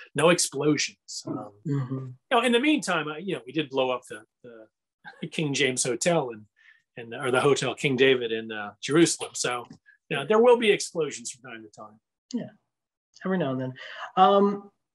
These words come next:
Speaker 2: I, one other person asked this in the questions, and I'll ask it too. It's the perfect round out question for a bookstore event.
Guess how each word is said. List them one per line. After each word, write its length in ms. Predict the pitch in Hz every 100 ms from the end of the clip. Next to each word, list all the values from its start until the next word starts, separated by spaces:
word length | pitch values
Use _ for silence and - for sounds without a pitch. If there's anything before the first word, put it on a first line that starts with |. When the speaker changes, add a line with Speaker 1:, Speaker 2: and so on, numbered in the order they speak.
| _ _ _ -
Speaker 2:
I, 160 | 170 - 110 113 - _ _ _ - 170
one 180 | 190 214
other 120 | 208
person 320 | 202 185 170
asked 200 | 160 156
this 180 | - 151
in 60 | 160
the 60 |
questions, 500 | 139 139 131 - 135
and 80 | 131
I'll 120 | 135
ask 220 | 135 131 139
it 100 | -
too. 180 | 135
It's 160 | 131 -
the 60 | 143
perfect 400 | 170 156 151 135
round 320 | 127 131 127
out 160 | 127
question 420 | - 131 123 147 135
for 140 | 143
a 60 | 127
bookstore 500 | 135 131 - 139 135
event. 440 | 131 131 127 127